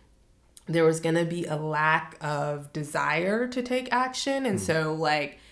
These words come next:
Speaker 1: waiting till the last minute to take action or waiting until my back is up against the wall to take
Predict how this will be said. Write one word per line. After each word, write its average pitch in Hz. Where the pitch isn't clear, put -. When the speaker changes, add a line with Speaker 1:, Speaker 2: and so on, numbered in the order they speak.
Speaker 1:
waiting 185
till 208
the 190
last 170
minute 165
to 165
take 160
action 156
or 151
waiting 165
until 165
my 160
back 156
is 156
up -
against 156
the 165
wall 160
to 156
take 156